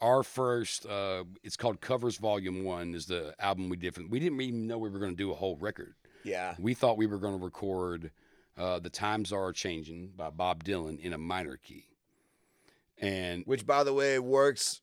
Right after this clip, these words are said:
Speaker 2: is incredibly badass. That whole song is so, like,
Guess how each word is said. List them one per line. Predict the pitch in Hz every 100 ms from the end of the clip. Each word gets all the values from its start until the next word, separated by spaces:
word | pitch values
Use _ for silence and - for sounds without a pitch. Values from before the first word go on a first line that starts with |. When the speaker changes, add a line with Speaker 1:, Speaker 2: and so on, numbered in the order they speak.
| _
Speaker 2:
is | 123 110
incredibly | 131 123 139 139 120
badass. | 117 110 107 92 90
That | 139 127
whole | 131 123
song | 135 127 123
is | 107
so, | 135 123 120 117
like, | 107 107